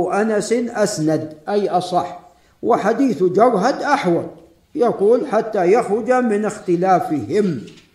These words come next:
لا شك أن شأن أهل العلم وأهل الدين والورع أنه إذا أمكن أن الإنسان يخرج من الخلاف ويتقي الخلاف ويتورع، فلا شك أن هذا هو ماذا؟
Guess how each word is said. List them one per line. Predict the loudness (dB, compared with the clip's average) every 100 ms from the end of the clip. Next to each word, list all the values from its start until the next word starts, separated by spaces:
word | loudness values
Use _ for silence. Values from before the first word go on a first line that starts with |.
| _ _ _ _ 0
لا | 4 4
شك | 2 -2
أن | -2 -2 -2
شأن | 0 0 0
أهل | -2 -2 0
العلم | 0 0 -2 -2
وأهل | -2 -2 -4 -4 -8 -8 -6
الدين | -2 2 4 2 0
والورع | 0 2 2 4 4 2 -6 -16 _ _ _ _
أنه | -2 0 2 0
إذا | 2 0 2
أمكن | 2 2 2 0 -2 -8 -18 _ _ _ -8
أن | -4 0
الإنسان | 0 2 0 0 0 2
يخرج | 2 2 0 0
من | 0 0 2
الخلاف | 0 0 4 6 4 2 -6 -16 -20 _ _ _ _ _ -2
ويتقي | 2 6 6 6 2 -2 0 0 0 0
الخلاف | 0 0 2 4 2 0 2
ويتورع، | 6 6 6 6 6 6 6 4 2 -2 -14 -20 _ _ _
فلا | 0 2 2
شك | -2 -4
أن | -2 -2
هذا | 0 0 2
هو | 2 4 4
ماذا؟ | 4 4 2 -4 -8